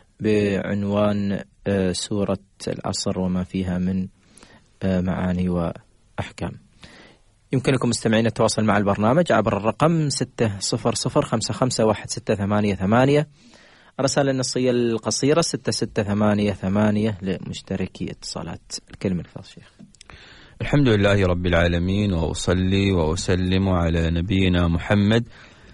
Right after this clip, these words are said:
Speaker 2: وعلى آله وصحبه أجمعين، أما بعد. فالله جل وعلا يأمرنا أن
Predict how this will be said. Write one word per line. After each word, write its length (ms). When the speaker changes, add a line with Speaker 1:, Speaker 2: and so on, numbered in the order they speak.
Speaker 2:
وعلى 640
آله 440
وصحبه 680
أجمعين، 840
أما 200
بعد. 340
فالله 440
جل 320
وعلا 540
يأمرنا 800
أن 340